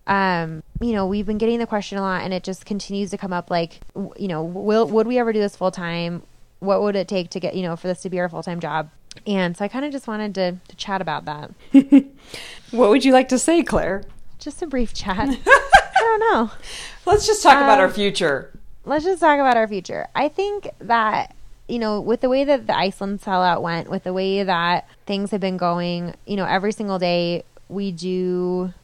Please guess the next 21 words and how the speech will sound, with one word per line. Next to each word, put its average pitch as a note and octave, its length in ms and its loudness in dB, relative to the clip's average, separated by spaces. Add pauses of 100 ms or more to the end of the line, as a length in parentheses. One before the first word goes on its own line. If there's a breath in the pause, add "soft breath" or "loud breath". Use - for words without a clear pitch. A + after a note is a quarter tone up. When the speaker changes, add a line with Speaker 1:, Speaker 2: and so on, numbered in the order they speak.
(100)
Speaker 1:
we, A#3+ 240 0
we B3 200 0
really A3 320 0
talk F#3 180 -10
about E3+ 160 0
it - 60 -2
almost E3+ 300 -6
on E3+ 60 -8
a D#3+ 80 -6
daily C#3+ 200 -6
basis - 460 -12
of, E3+ 200 -6
like, D#3+ 260 -6 (160)
you A#3 100 0
know, F#3+ 300 -2 (240)
sometimes A#3+ 420 -2
joking, F#3+ 400 0
sometimes F#3+ 380 -2
not F3 200 -6
so F#3 120 -2
joking, E3 600 -4